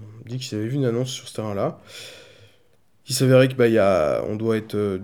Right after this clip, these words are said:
une dizaine de maraîchers aux alentours, donc du coup, bah, fallait trouver une nouvelle diversification. Et étant donné que, euh, mon père est cuisinier et, euh, mon beau-frère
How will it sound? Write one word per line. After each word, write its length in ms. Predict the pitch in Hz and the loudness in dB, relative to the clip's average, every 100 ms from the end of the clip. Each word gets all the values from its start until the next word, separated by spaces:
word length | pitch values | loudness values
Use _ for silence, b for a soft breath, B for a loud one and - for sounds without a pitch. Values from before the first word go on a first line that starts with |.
| 113 _ - | -12 _ -12
une 60 | 120 | -8
dizaine 320 | 127 151 151 | 0 2 4
de 80 | 143 | 4
maraîchers 480 | 143 131 131 - | 6 6 4 4
aux 140 | 139 127 | 4 4
alentours, 480 | 120 113 180 208 143 | 2 2 6 6 6
donc 160 | 127 | 0
du 100 | 113 | -4
coup, 200 | 110 147 | -6 -2
bah, 120 | 127 | -2
fallait 540 | 107 110 110 107 104 - _ 107 - _ _ | -2 -4 -4 -4 -6 -10 _ -20 -20 _ _
trouver 380 | - 143 135 139 | -10 -6 0 2
une 80 | 139 | 4
nouvelle 240 | 123 127 | 2 0
diversification. 1160 | 123 120 120 - 113 - 117 - 160 185 202 202 120 | -2 -4 -4 -6 -8 -6 -4 0 2 4 4 2 0
Et 140 | 120 | 0
étant 200 | 120 123 | 0 -2
donné 300 | 120 120 131 | -2 -2 -2
que, 140 | 127 117 | -2 -2
euh, 300 | 113 107 101 B B B B B | 0 -2 -4 B B B B B
mon 160 | 135 123 | -2 2
père 180 | 135 113 | 4 2
est 80 | |
cuisinier 760 | 110 113 117 120 127 139 143 127 | 0 -6 -4 0 2 4 4 2
et, 180 | 110 117 | -2 -4
euh, 180 | 110 107 | -2 -2
mon 140 | 151 | 0
beau-frère 500 | 151 135 - 131 123 | 0 0 0 0 -2